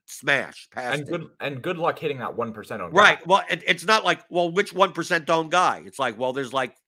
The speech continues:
Speaker 1: there's like, uh, eighty of 'em.
Speaker 2: Right. And they're one percent owned probably for a reason, right? Whereas a player that's gonna be one percent owned is that low owned because they don't project well, or they're in a bad spot, or there's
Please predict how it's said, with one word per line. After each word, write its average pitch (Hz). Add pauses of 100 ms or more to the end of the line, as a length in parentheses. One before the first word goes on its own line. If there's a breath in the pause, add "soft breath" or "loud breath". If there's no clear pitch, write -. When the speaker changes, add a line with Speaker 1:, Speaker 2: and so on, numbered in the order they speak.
Speaker 1:
there's 131
like, 127 (640)
uh, 139 (140)
eighty 135
of 78
'em. - (460)
Speaker 2:
Right. 120 (640)
And 131
they're 135
one 147
percent 131
owned 120
probably 95
for 92
a -
reason, 131
right? 92
Whereas 95 (240)
a 110
player 131
that's 107
gonna 120
be 101
one 98
percent 92
owned 95
is 90 (100)
that 90
low 95
owned 104
because 92
they 98
don't 98
project 110
well, 76
or 92
they're 92
in 87
a 80
bad 82
spot, 73
or 82 (520 soft breath)
there's 98